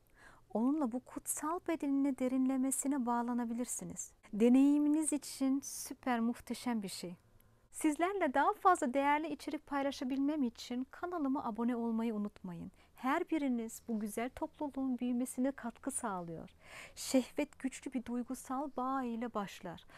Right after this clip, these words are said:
Ona gerçekten değer verdiğinizi hissettirin. Açık iletişim her şeyin temelidir.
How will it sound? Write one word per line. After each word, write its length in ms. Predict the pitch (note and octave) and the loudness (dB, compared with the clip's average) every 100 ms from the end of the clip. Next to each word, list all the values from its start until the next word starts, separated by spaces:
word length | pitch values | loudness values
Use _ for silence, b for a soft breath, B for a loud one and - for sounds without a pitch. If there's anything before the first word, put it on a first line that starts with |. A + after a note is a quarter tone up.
| B B B B | B B B B
Ona 220 | D4 E4 | -4 -2
gerçekten 920 | G3+ A#3 D4 - A#3 - - - D#3+ | -2 -2 -4 -6 -10 -8 -10 -10 -8
değer 360 | G3+ A#3+ C4+ B3 | -6 -4 -2 -2
verdiğinizi 600 | A#3 A#3 A3+ A#3 A#3+ B3+ | -2 -2 -2 0 0 -2
hissettirin. 760 | G#3 - - A3+ - G#3 E3+ - _ B B B | -6 -6 -4 -6 -6 -8 -8 -14 _ B B B
Açık 320 | C4 - E4+ B3+ | -8 -4 -4 -4
iletişim 560 | A3+ G#3 G#3 - G3 | -4 -4 -8 -10 -12
her 320 | F3+ C4+ F4 | -8 -4 -4
şeyin 340 | G4 - C4+ C#4 | -4 -2 2 2
temelidir. 760 | - A3+ G#3 G3+ F3+ - - | 0 -2 0 -2 -4 -10 -16